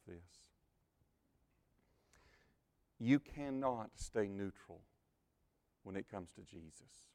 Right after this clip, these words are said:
It's impossible. Jesus himself, he even said, "You're either for me or you're against me."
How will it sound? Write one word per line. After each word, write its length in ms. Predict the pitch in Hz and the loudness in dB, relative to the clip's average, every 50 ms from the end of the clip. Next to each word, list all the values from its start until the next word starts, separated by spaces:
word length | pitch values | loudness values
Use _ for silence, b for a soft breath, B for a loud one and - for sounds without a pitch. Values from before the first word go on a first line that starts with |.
| _ _ _ _ _ _ _ _ _ _ _ _ b b b b b b b b b b b b b _ _ _ _ _ _ _ _ _ _ _ _ - _ _ | _ _ _ _ _ _ _ _ _ _ _ _ b b b b b b b b b b b b b _ _ _ _ _ _ _ _ _ _ _ _ -20 _ _
It's 80 | - - | -20 -20
impossible. 540 | 95 85 - - 135 175 180 - - - - - - - _ _ _ _ _ _ _ _ _ _ _ _ _ _ _ _ _ _ _ _ _ _ _ _ _ _ _ _ _ _ _ _ _ _ _ _ _ _ _ _ _ _ _ _ _ - 101 | -18 -8 2 2 2 2 2 -6 -18 -20 -20 -20 -20 -20 _ _ _ _ _ _ _ _ _ _ _ _ _ _ _ _ _ _ _ _ _ _ _ _ _ _ _ _ _ _ _ _ _ _ _ _ _ _ _ _ _ _ _ _ _ -10 2
Jesus 400 | 95 123 135 139 127 127 113 - | 8 10 10 10 10 6 4 2
himself, 460 | 113 107 - - 135 139 131 117 - | 0 -2 4 6 8 10 10 8 8
he 180 | 120 127 135 131 | 4 6 6 6
even 180 | 110 104 98 | 4 2 -2
said, 300 | - - 127 123 120 104 | -2 2 4 4 4 4
"You're 200 | 107 123 127 127 | 4 4 6 6
either 260 | 101 127 120 98 101 98 | 6 4 4 4 2 0
for 340 | - - 120 120 131 143 | 0 2 6 8 8 8
me 240 | 151 160 175 190 196 b b b b b b b _ _ _ _ _ _ _ _ _ _ _ _ _ _ _ _ | 6 4 0 -2 -4 b b b b b b b _ _ _ _ _ _ _ _ _ _ _ _ _ _ _ _
or 100 | - 113 | 6 8
you're 160 | 110 107 107 110 | 10 10 10 8
against 440 | 110 131 139 127 120 - - - 101 | 8 6 2 2 2 -6 -14 -14 -14
me." 140 | 87 82 | -16 -16